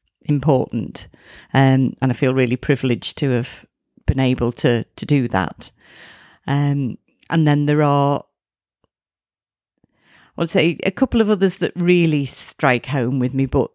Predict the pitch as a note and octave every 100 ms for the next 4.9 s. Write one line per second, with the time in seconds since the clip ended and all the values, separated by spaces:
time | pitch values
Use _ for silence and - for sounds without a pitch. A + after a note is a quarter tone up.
0 | - C#3+ - D3+ C#3+ - D3+ D#3 D3 C#3+
1 | C3+ - _ _ _ _ _ _ _ _
2 | _ _ _ _ - D#3 D#3+ - D3 -
3 | D3 C3 C#3 B2+ A#2 C3 - - C3+ C#3+
4 | C3 C3 C3 A2+ - D3 C3+ C3 -